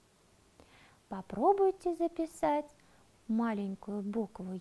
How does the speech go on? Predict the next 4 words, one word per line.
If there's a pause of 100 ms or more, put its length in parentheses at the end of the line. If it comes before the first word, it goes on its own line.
Е (360)
в
тетрадь (300)
самостоятельно.